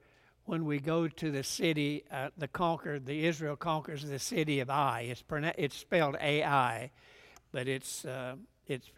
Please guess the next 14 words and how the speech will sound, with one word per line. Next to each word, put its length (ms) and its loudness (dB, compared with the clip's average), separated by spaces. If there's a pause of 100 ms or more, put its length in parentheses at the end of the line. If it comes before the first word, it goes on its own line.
just 220 -8
pronounced 480 -2
Ai. 320 -2 (360)
So 120 2
I, 140 8
I 140 8
wanna 260 6
talk 340 0
to 140 6
you 120 8
a 60 4
little 260 6
bit 320 4
about 380 2